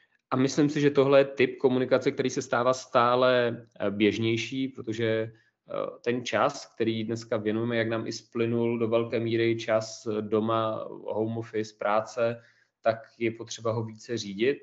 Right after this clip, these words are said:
Eh, méně se stává to, že mám osm hodin, kdy jsem v práci, více se ty věci prolínají. Takže mně hodně pomáhá, eh, asynchronní komunikace, že klientovi dokážu nějaké video informaci nahrát, sdělit,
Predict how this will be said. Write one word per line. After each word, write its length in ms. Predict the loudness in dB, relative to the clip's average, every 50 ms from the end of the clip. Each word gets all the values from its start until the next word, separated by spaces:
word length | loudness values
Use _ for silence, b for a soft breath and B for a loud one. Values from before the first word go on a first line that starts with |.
| -10 -8
Eh, 260 | -4 -2 0 0 0
méně 380 | 0 0 0 0 0 0 -2 -4
se 160 | -6 -8 -14
stává 420 | -8 -4 -2 0 0 2 2 0
to, 140 | 0 -2 -4
že 120 | -6 -4 -2
mám 260 | -2 -2 -2 -2 -6
osm 240 | -10 -14 -14 -10 -8
hodin, 240 | -8 -8 -8 -8 -8
kdy 100 | -8 -10
jsem 160 | -10 -12 -16
v 80 | -10 _
práci, 420 | -2 0 0 0 -2 -6 -10 -14
více 240 | -14 -14 -14 -16 -18
se 140 | -20 -14 -8
ty 80 | -6
věci 220 | -6 -6 -6 -8 -10
prolínají. 640 | -4 -2 -2 0 0 0 0 -2 -2 -2 -4 -8 b b b b b b b b _
Takže 320 | -6 -4 -4 -4 -4 -4 -6 -12 _ _ _ _ -4
mně 380 | -2 0 0 2 2 2 0
hodně 260 | 0 -2 -2 -2 -4
pomáhá, 920 | -2 -2 -2 -2 0 0 2 2 2 2 2 2 2 0 -2 -4 -10 -14 _ _ -10
eh, 40 | -8 -6 -4 -4 -4 -6 -6 -8
asynchronní 540 | -10 -10 -10 -10 -10 -8 -6 -6 -6 -6 -6
komunikace, 540 | -6 -6 -4 -4 -4 -4 -6 -8 -8 -10
že 100 | -12 -14
klientovi 440 | -10 -6 -6 -6 -4 -4 -4 -4 -4
dokážu 400 | -4 -4 -2 -2 -2 -2 -2 -2
nějaké 420 | -4 -2 -2 -2 -2 -2 -4 -4 -4
video 400 | -4 -4 -2 0 0 0 0 0
informaci 640 | -2 -6 -10 -10 -8 -6 -4 -4 -4 -6 -6 -4
nahrát, 460 | -4 -2 -2 0 0 0 0 -2 -4
sdělit, 560 | -6 -4 -2 0 2 2 2 0 -2 -4 -8